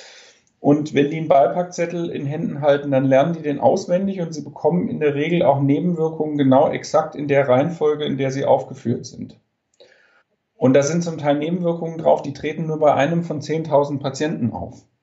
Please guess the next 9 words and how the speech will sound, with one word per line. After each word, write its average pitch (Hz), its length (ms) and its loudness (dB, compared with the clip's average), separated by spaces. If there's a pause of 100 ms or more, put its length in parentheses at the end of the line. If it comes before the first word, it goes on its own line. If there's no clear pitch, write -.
(480)
Und 127 160 2
ich 131 100 -4
glaube, 151 320 4
dass 151 200 -4
das - 320 -2
oftmals 147 600 -4
nicht 202 360 0
hilfreich 147 880 0
ist, - 560 -4